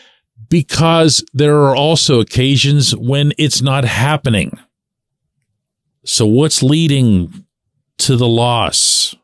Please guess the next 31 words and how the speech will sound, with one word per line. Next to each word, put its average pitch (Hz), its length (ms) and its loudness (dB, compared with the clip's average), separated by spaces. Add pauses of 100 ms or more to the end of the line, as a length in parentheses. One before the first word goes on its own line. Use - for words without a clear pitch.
(680)
of 104 220 -2
the 107 80 0
fastball 104 800 -2 (580)
and 107 260 2
to 113 100 -2
the 107 120 -2
loss 117 640 0
of 95 180 -2
the 95 80 -2
velocity 104 800 0
and 90 140 0
thus 95 180 -2
spin 101 400 0
rate 90 240 0
and 92 80 -2
everything 98 320 0
else 120 300 0
on 104 100 0
the 104 80 0
slider? 131 560 0 (1200)
Both 131 380 -2
of 92 100 0
which 107 220 0
are 107 60 2
why 101 240 2
he's 113 240 2
getting 92 360 -2
clocked 139 520 -2
everywhere 90 360 2
he 113 160 2
goes. 123 640 -2